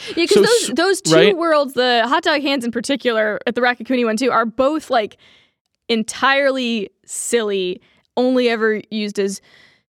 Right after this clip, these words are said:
Speaker 1: jokes, basically.
Speaker 2: Yeah.
Speaker 1: Um, I do think the Raccacoonie one I can get a little more on because there's a part of you that's like, "I want," you know, like, the idea of the, the, the raccoon being taken away. There is, like, a part of you that's like, "No," right? Like, I think just, but,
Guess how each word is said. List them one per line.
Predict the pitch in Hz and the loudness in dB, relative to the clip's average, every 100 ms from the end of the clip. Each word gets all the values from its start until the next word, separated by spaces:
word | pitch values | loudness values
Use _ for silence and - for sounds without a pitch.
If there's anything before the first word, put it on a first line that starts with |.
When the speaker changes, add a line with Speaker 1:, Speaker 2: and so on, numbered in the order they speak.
| _ _ _ - | _ _ _ -14
Speaker 1:
jokes, | - 262 381 - | -2 0 0 -2
basically. | - 294 359 - 202 | 0 0 2 4 4
Speaker 2:
Yeah. | 440 339 120 415 - | 6 4 2 -2 -2
Speaker 1:
Um, | 302 - | 0 0
I | 349 | 0
do | 453 539 | 0 0
think | 605 - | -2 -2
the | 294 | -2
Raccacoonie | 381 508 587 - 415 403 | 0 0 -2 -2 0 2
one | 415 403 | 2 0
I | 349 | 0
can | 311 | 0
get | 294 262 | 0 0
a | |
little | 233 233 254 | 0 0 0
more | 262 240 | 0 0
on | 247 254 | 0 -2
because | 247 262 247 226 - - _ _ _ | -4 -4 -4 -4 -12 -20 _ _ _
there's | 269 302 | -2 -2
a | 311 | -2
part | - 339 | -2 0
of | 302 | 0
you | 269 | 0
that's | 240 226 | 0 -2
like, | 233 233 - | -4 -4 -4
"I | 415 | -2
want," | 415 415 415 | -2 -4 -4
you | 370 | -2
know, | 277 247 | 0 0
like, | 262 247 | 0 -2
the | 240 | -2
idea | 233 226 226 | 0 0 -2
of | 202 | -2
the, | 208 - - | -8 -10 -6
the, | 196 196 | -4 -4
the | |
raccoon | 202 196 - 214 196 | -4 -4 -4 -6 -6
being | 220 226 | -8 -6
taken | 233 247 | -6 -4
away. | 247 254 226 | -2 0 0
There | 311 480 | 2 2
is, | 415 | 2
like, | 403 | 0
a | 285 | 0
part | 269 277 | 2 0
of | 254 | 0
you | 247 | -2
that's | 226 226 | -2 -2
like, | 285 294 _ - _ - | -4 -4 _ -20 _ 0
"No," | 494 523 523 494 466 277 233 | 2 4 4 2 2 0 0
right? | - 262 285 | 0 0 0
Like, | 262 254 | 0 0
I | 233 | 0
think | 240 247 | -2 -2
just, | 226 214 - _ _ - - | -2 -4 -10 _ _ -20 -2
but, | 311 285 | 0 0